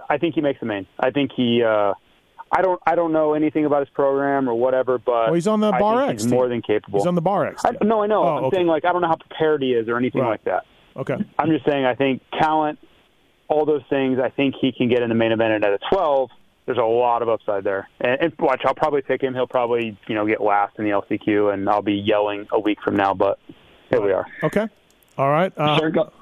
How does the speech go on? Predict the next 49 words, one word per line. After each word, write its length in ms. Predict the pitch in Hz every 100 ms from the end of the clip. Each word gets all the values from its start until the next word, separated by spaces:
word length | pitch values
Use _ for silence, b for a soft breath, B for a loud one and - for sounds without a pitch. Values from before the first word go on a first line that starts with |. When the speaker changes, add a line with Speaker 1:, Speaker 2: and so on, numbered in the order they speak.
| _ -
Speaker 2:
go 520 | - - - _ 127
ahead. 40 |
Speaker 3:
circling 340 | 143 151 156 135
back 220 | 117 135
to 80 | 117
Lopes, 340 | 107 110 117 -
Lopes, 300 | 104 123 -
Owen, 220 | 120 120 117
and 120 | 107
Phil, 280 | 113 113 131
do 60 | 113
you 120 | 117
guys 320 | 123 123 117 110 120 - _ -
agree 300 | 104 104 110
with 100 | 117
me 100 | 110
that 240 | 104 - _
Owen 440 | 101 101 104 110 107 _
will 200 | 104 95 - _ -
jump 220 | 110 101 107
off 100 | -
the 80 |
page 280 | 90 101 101
after 180 | 98 -
qualifying? 500 | - 98 98 104 101
I, 120 | 92 -
I 120 | 90
feel 120 | 117
like 140 | 107
he's 180 | 92 98 - _ _ -
the 80 | 95
better 320 | 87 92 92
of 120 | 90
the 100 | 90
three 260 | - 98 87
at 120 | -
putting 220 | - 92 90
in 40 |
a 40 | 82
burner. 420 | 95 90 85 - _ _ _ B B B B
Speaker 2:
Yes, 600 | 156 165 156 143 - - -
and 180 | 147 156
then 160 | 147
also 320 | 147 151 - 156
Dan 320 | 131 156 156
will 80 | 143
pick 220 | 160 -
Jeremy 380 | 151 143 135 117
Hand. 300 | 131 117